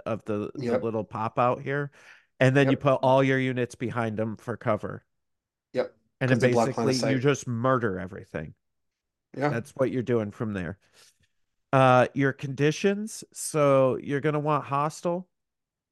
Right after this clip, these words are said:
Speaker 2: Yep.
Speaker 1: You're gonna want minefield. You're gonna want war weary.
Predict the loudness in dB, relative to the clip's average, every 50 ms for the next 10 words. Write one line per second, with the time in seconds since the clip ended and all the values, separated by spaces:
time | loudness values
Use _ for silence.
0 | _ _ -16 -14 -12 -8 -8 -6 -4 -2 -2 -2 -2 -2 -2 -2 -2 -2 -2 -2
1 | -2 -2 -2 -2 -4 -6 -4 -2 0 0 0 0 -2 -4 -6 -12 _ _ _ _
2 | _ _ -8 -4 -2 -2 0 0 0 0 0 -2 -2 -2 0 2 2 2 2 2
3 | 2 2 2 2 0 0 -2 -2 -6